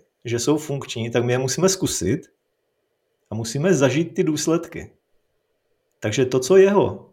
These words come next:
přesvědčilo a to, co vedlo, já můžu říct, jako k velmi rychlé změně,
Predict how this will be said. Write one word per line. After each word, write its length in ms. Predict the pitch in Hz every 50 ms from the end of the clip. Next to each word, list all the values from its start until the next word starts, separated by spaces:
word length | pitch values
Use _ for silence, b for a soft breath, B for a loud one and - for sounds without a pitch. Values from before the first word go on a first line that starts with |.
| _
přesvědčilo 920 | - - - 120 - - 135 139 139 - - 113 101 85 90 104 - - _ _ _ _ _ _ _ _ _ _
a 60 | - 110
to, 120 | - 120
co 160 | - - 175
vedlo, 580 | 160 156 160 151 139 135 139 143 160 - - B B B B B B - _ _ _ -
já 100 | 123 117
můžu 240 | 127 135 127 143 151
říct, 260 | 139 147 147 143 -
jako 640 | 147 135 139 - 151 147 143 143 143 143 143 - - - _ _ - - - -
k 120 | 139 135
velmi 560 | 127 123 117 143 139 160 151 160 156 151 147
rychlé 400 | 147 147 147 - 156 151 156 156
změně, 600 | 135 147 147 143 143 143 143 117 90 - - -